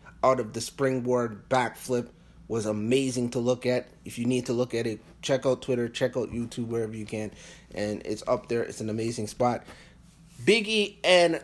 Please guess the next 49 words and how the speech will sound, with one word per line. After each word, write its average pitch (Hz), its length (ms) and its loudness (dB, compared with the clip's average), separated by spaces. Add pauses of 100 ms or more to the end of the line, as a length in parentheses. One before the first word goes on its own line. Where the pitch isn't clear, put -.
Apollo 175 400 6
Crews 165 280 4
worked 139 220 2
their 131 100 2
behinds 156 960 2
off 147 420 4 (400)
in 131 140 2
a 135 60 2
very 160 320 4
good 147 280 2
but 123 200 2
short - 420 2
match. 127 500 0 (260)
It 185 80 6
was 220 180 4
just 214 260 6
a 175 60 6
hardcore 151 480 4
match, 131 380 0
to 135 80 -6
be 123 220 -2
honest 123 380 2
with 123 140 -2
you, 123 100 -2
that 120 160 0
it's 113 220 -4
gave 117 200 -2
a 110 80 -2
different 113 300 -4
name 123 200 0
to. 123 280 -2
And 113 280 -2
Dabba-Kato 170 1040 4 (280)
from 120 260 -4
Raw 147 240 4
Underground 123 580 2
came 139 220 4
up 139 140 2
with 123 100 0
a 120 80 0
new 151 240 2
name, 143 420 0 (380)
which 127 280 -2
we 127 100 0
didn't 131 240 2
hear, 131 280 2
and 104 160 0
he's 127 320 -4 (200)
teaming 143 560 2